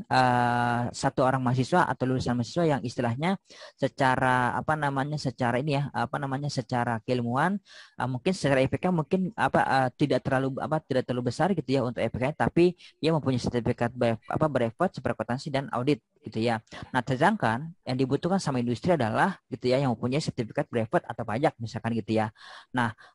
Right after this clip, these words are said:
ber-, berarti jawabannya adalah gitu ya, industri akan memilih orang yang mempunyai apa, keahlian tertentu gitu ya, daripada orang yang istilahnya, uh, mempunyai ilmu banyak tapi tidak punya ke-, skill apapun. Artinya, uh, sama dengan ca-, saya de-, apa, sama dengan yang lainnya ya, ya apa yang mungkin dosen juga, artinya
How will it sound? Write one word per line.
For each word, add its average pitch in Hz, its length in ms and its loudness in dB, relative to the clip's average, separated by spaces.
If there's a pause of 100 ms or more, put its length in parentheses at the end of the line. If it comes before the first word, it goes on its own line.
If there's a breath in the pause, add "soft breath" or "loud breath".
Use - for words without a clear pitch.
ber-, 123 240 -2
berarti 139 480 0
jawabannya 143 480 2
adalah 147 320 2
gitu 135 240 -4
ya, 131 80 2
industri 135 320 0
akan 131 240 -2
memilih 139 400 0
orang 160 240 2
yang 156 160 2
mempunyai 135 320 -2
apa, - 160 -2
keahlian 127 320 0
tertentu 165 400 4
gitu 127 240 0
ya, - 20 0
daripada 123 720 0 (240 loud breath)
orang 135 240 2
yang 151 240 2
istilahnya, 131 560 -2 (160)
uh, 120 320 2
mempunyai 127 400 2
ilmu 123 80 0
banyak 120 320 0
tapi 165 400 2
tidak 117 240 0
punya 156 240 -2
ke-, - 160 -10
skill 113 240 0
apapun. 107 340 -2 (320 loud breath)
Artinya, 151 320 2
uh, 123 160 -2
sama 160 240 2
dengan 131 240 4
ca-, - 160 -6
saya 139 320 6
de-, 143 160 2
apa, 120 240 2
sama 135 240 0
dengan 127 320 2 (320 loud breath)
yang 123 160 4
lainnya 143 220 2
ya, 147 100 6 (160)
ya 120 160 2
apa - 80 4
yang 131 160 2
mungkin 127 160 -2
dosen 123 320 0
juga, 135 240 2
artinya 151 320 0